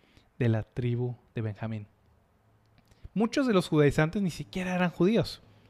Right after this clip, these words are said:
o sea, ni siquiera procedían del pueblo de Israel. El apóstol Pablo dice, "Yo vengo del pueblo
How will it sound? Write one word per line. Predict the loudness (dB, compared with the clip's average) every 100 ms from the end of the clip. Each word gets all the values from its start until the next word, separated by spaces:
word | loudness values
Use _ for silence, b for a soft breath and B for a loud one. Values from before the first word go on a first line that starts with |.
| _
o |
sea, | -2
ni | 0
siquiera | 0 2 4 6 8 6 2 B B 2
procedían | 4 4 2 2 2 2
del | 2
pueblo | 4 4 4
de |
Israel. | 2 4 4 4 0 b b b
El | 0
apóstol | 2 0 0
Pablo | 2 2
dice, | 2 -2 -6 -10 b b b -4
"Yo | -2
vengo | 2 0 0 0
del | 0 -2
pueblo | 0 2 2 0